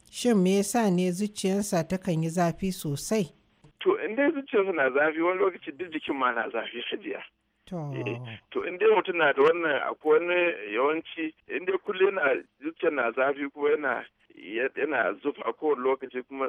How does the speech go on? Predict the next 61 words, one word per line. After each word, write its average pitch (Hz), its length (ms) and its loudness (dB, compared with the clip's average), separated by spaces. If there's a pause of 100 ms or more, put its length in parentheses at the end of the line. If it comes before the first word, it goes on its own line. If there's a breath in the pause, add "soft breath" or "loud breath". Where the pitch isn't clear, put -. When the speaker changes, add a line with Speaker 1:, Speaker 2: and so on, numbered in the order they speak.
(100)
Speaker 2:
eh, 87 140 -2
numfashin 135 540 -4
shi - 120 -16
sama-sama 131 440 -2
yake 127 200 0
haka, 117 180 -2
to, 113 120 -4
ya 117 120 2
kamata 113 320 -4
ya 107 100 -6
sauri 113 220 -2
jin 117 160 -10
likita, 110 260 -8
akwai 120 260 -4
wani 127 120 -8 (100)
larura 139 340 2
da - 80 -4
ke - 140 -10
faruwa 92 320 -4
a - 40 -4
cikin 107 280 -6
zuciyar 107 280 -6
nasa. 101 320 -4 (160)
Speaker 1:
Akwai 170 240 0
matsala 185 460 0
kenan. 135 360 -2
Speaker 2:
Akwai 139 140 0
matsala. 131 460 -4 (160)
To, 110 120 -4
kuma 151 160 -4
wani 190 120 0
lokaci 160 340 -4
in 175 100 -8
dai 190 380 4
wannan 170 260 2
na 143 140 0
faruwa, 143 320 2
kuma 165 160 0
wani 170 100 0
lokaci 165 220 -4
yana 160 240 0
shan 160 180 0
wahala 135 380 -2
ko 156 100 0
tafi-, 127 320 -6
ɗan 139 220 0
yi 165 60 -2
zai 165 160 0
ɗan 139 200 -4
tafiye-tafiye 123 580 -6
ne 156 140 -4
haka, 127 260 -6
ko 143 160 2
ya 127 60 4
je 117 380 -2
unguwa 120 420 0
haka, 143 260 -4 (340 loud breath)
yana 127 240 -2
samun 147 260 0
wahala, 143 320 -2
to, - 100 -14